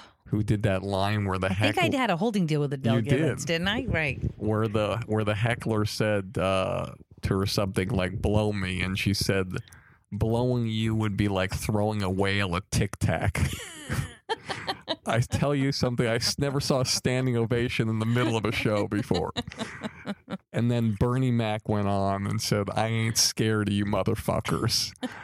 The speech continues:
Speaker 1: That was the show, The Four People. How crazy is that? So you, you rally around Martin. You decide that he's the guy that you think is gonna be able to carry a television show. And I remember this very well because N B C at the time decided that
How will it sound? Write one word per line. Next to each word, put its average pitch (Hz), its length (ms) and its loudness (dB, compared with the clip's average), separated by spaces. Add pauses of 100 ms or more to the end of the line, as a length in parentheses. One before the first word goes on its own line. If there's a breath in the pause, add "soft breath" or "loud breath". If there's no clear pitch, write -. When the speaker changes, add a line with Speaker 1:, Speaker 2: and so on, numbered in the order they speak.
(180 loud breath)
Speaker 1:
That 127 200 0
was 131 180 0
the 120 100 0
show, 95 380 -2
The 110 180 0
Four 104 240 2
People. 95 420 0
How 107 120 0
crazy 98 400 0
is 98 60 0
that? 101 120 0
So - 140 0
you, 117 160 2
you 120 220 -4
rally 131 400 0
around 117 300 0
Martin. 110 380 0
You 107 80 0
decide 113 540 0
that 107 140 -2
he's 120 320 0
the 120 80 0
guy 104 400 2
that 92 200 -8
you 104 140 -2
think 98 380 -4
is 101 120 -4
gonna 95 240 -2
be 95 180 -4
able 90 160 -4
to 95 40 -4
carry 95 380 0
a 95 40 -2
television 101 560 -2
show. 98 220 0 (380 loud breath)
And 107 100 0
I 113 40 2
remember 120 420 0
this 120 180 -2
very 113 280 2
well 120 320 0
because 104 420 0
N 139 240 0
B 135 180 -2
C 156 380 0
at 110 80 -2
the 104 100 0
time 95 600 -2 (420 soft breath)
decided 110 680 0
that 113 140 -2